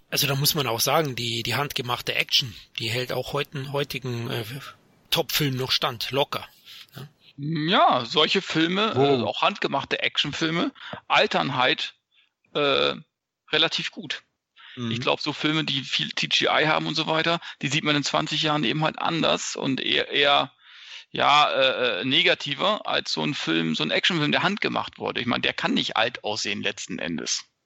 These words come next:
Speaker 2: Von der Action her zumindest.
Speaker 3: Mhm. Na gut, du hättest heute wahrscheinlich mehr, mehr Martial Arts mit drin, weil so die
Speaker 2: Mhm.
Speaker 3: simplen Faustkämpfe nicht mehr, nicht mehr ausreichen, aber, ähm, nur weil die Choreo heute anders aussehen würde, ist es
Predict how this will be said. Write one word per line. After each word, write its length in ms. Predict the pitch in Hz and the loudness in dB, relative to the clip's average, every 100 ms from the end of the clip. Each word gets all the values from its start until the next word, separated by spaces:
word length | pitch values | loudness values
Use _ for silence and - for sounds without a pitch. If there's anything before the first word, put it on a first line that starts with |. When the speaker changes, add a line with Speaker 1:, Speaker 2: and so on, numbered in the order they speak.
| _ _ _ - | _ _ _ -8
Speaker 2:
Von 120 | 139 | -2
der 140 | 117 | -2
Action 240 | 117 - 110 | 2 0 0
her 120 | 90 | -6
zumindest. 540 | - - - - - _ | -8 -8 -12 -10 -10 _
Speaker 3:
Mhm. 320 | 139 135 135 156 - - | -4 -2 -2 -6 -12 -4
Na 80 | 131 | 0
gut, 160 | 131 147 | 4 6
du 80 | 143 | 6
hättest 280 | 151 143 | 6 4
heute 200 | 156 131 | 2 4
wahrscheinlich 360 | 131 127 127 117 | 4 4 2 -2
mehr, 460 | 123 123 131 127 - - - - - | 0 4 4 4 0 -16 -20 -16 -8
mehr 360 | 123 123 127 | -2 4 4
Martial 440 | 127 123 127 143 120 | 6 4 4 2 2
Arts 240 | 131 - | 2 2
mit 180 | 135 117 | -4 -2
drin, 220 | 127 131 | -2 2
weil 140 | 127 | 2
so 80 | 120 | 4
die 60 | 127 | 2
Speaker 2:
Mhm. 40 | |
Speaker 3:
simplen 300 | 151 151 143 | 4 2 0
Faustkämpfe 640 | - 131 135 - 143 131 139 | 0 2 2 2 -2 -2 -4
nicht 140 | 123 | 0
mehr, 360 | 143 131 135 131 | 4 6 6 2
nicht 160 | - | -2
mehr 140 | 131 113 | -2 2
ausreichen, 640 | 143 - 123 123 131 131 | 2 2 4 4 2 -2
aber, 340 | 123 117 113 - - - - - - | 2 4 4 0 -20 -20 -20 -10 0
ähm, 600 | 120 117 117 117 113 113 - _ _ _ _ _ _ _ _ | 4 4 2 -2 -2 -4 -10 _ _ _ _ _ _ _ _
nur 180 | 147 143 | -2 2
weil 100 | 139 | 2
die 100 | 120 | 2
Choreo 340 | - 156 151 | 4 6 6
heute 160 | 131 - | 6 4
anders 300 | 131 131 117 | 2 0 2
aussehen 340 | 131 - 131 | 0 2 0
würde, 140 | 123 135 | 2 2
ist 100 | 120 | 2
es 240 | 123 123 | -2 -6